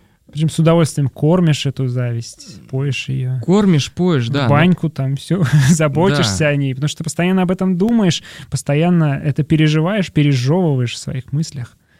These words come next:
Speaker 1: А
Speaker 2: Да.
Speaker 1: еще и другим можно пожаловаться. Более того, если этот человек, как по твоему, э, по твоему разумению, недостоин этого, например, на работе.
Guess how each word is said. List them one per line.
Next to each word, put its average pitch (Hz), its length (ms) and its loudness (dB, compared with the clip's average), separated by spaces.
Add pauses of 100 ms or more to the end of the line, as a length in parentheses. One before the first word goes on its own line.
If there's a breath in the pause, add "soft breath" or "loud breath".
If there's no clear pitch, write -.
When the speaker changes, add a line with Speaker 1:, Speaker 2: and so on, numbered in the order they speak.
Speaker 1:
А 151 120 2
Speaker 2:
Да. 131 80 4
Speaker 1:
еще 120 140 4
и 208 40 4
другим 160 320 0
можно 151 260 -4
пожаловаться. 123 720 -6 (760 soft breath)
Более 196 300 4
того, 139 240 -4
если 175 380 -2
этот 180 200 -4
человек, 170 600 0 (400)
как - 180 -6
по 151 100 -2
твоему, 151 640 2
э, 127 380 -6
по 131 140 -6
твоему 151 260 0
разумению, 151 480 2
недостоин 202 720 2
этого, - 320 -10 (580)
например, 247 420 2
на 247 100 -2
работе. 190 540 0